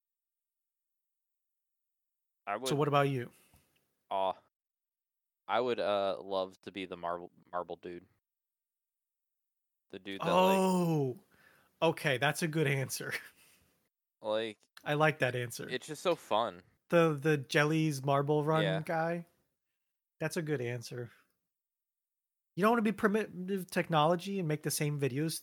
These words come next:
Speaker 2: six times?
Speaker 1: Oh, I'd love, like, making a new hut every, like, four months for, like, seventeen million dollars a year.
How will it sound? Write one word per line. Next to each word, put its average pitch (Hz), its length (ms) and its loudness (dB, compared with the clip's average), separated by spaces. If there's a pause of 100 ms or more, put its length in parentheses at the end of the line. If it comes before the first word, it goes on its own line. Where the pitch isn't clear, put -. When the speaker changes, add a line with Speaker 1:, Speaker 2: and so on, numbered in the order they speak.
Speaker 2:
six - 260 -8
times? 185 460 -6 (320)
Speaker 1:
Oh, 98 80 2
I'd 101 180 2
love, 95 220 0 (200)
like, 92 240 -4 (100)
making 95 320 -8
a 90 40 -8
new 90 240 -12
hut 87 240 -4
every, 90 320 -6
like, 87 240 -6 (160)
four 95 220 -6
months 90 400 -12 (100)
for, 101 140 -6
like, 87 240 -12
seventeen 90 600 -8
million 90 260 -8
dollars 90 340 -2
a 90 80 -12
year. 87 300 -8